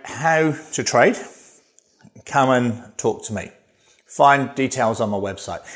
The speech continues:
If you want to know where to trade, I highly suggest you consider looking at Blueberry Markets. And to help you out, I'll put a link to Blueberry Markets on this video and podcast post.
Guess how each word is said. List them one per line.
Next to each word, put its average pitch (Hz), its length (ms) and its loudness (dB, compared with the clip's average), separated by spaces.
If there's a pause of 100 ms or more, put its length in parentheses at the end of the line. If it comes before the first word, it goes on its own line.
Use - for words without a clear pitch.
If 127 140 -2
you 156 80 4
want 190 160 4
to 165 60 -6
know 151 160 4
where 151 400 4
to 135 140 0
trade, 110 440 0 (400)
I 117 100 2
highly 135 460 4
suggest - 560 -2
you 110 120 -8
consider 120 500 0
looking 117 520 -4
at 104 160 -10
Blueberry 110 260 -2
Markets. - 840 -2
And 139 100 -4
to 143 80 2
help 175 240 4
you 147 80 -2
out, 139 220 2
I'll 135 60 -2
put 170 160 2
a 156 40 2
link 143 260 0
to 127 80 -8
Blueberry 123 300 0
Markets 120 720 0 (160)
on 127 200 2
this 117 420 0
video 110 680 -2
and 104 340 -6 (100)
podcast 98 520 -6
post. - 440 -10